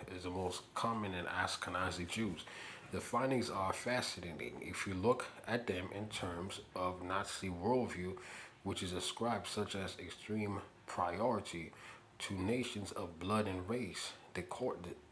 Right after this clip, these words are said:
said, nac said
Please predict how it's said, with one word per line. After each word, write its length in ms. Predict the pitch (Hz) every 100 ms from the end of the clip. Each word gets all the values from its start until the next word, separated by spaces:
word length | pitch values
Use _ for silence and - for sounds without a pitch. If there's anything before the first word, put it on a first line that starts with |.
| -
said, 440 | - - 87 87 - - - -
nac 800 | 90 92 101 135 - - - - - - - - - - - -
said 460 | - 98 87 85